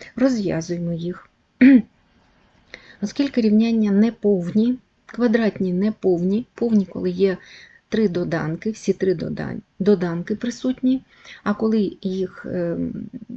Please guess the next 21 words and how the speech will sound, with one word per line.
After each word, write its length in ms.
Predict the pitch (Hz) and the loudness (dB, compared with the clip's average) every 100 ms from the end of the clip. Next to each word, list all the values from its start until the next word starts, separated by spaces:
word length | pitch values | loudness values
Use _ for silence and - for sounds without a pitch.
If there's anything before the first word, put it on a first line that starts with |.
| - - - - | -12 -12 -14 0
немає 640 | 196 196 170 170 196 254 262 _ _ | 2 4 0 -2 0 -2 -4 _ _
трьох, 440 | - 254 262 - _ | 0 2 2 -4 _
тобто 260 | 196 - - | -10 -10 -16
Т 220 | - 208 165 | 0 2 2
відсутнє, 760 | 185 - - 170 - 165 147 170 - | 0 -2 -4 -4 -4 -6 -6 -10 -6
ну, 160 | 196 - | -8 0
ікс 340 | 220 - - | -2 -2 -8
відсутнє 460 | 185 - 185 170 - | -8 -6 -8 -8 -10
в 200 | - - | -12 -10
цьому 260 | 175 170 | -8 -6
рівнянні, 540 | 165 190 254 302 277 285 - - | -4 0 2 2 0 -2 -14 -20
це 140 | - 302 | -6 0
неповне. 600 | 214 - 190 185 175 175 - - _ | 0 -2 -6 -4 -4 -8 -12 -20 _
Тому 240 | - 233 262 | -4 0 2
розв'язується 680 | 240 208 247 262 262 254 196 | 2 2 0 2 0 -2 -6
відповідно 720 | 185 - 190 196 226 214 220 - _ _ - | -6 -4 -2 -2 0 0 -2 -6 _ _ -4
ось 200 | 247 - | -4 -4
так. 360 | - 175 165 - | -4 -4 -6 -4
Три 180 | 220 233 | -2 -2
переносимо 760 | - 190 190 185 - 175 165 | -2 -4 -2 -4 -6 -8 -8
вправо, 720 | 165 _ 220 190 175 185 240 | -10 _ -2 0 -2 -2 -4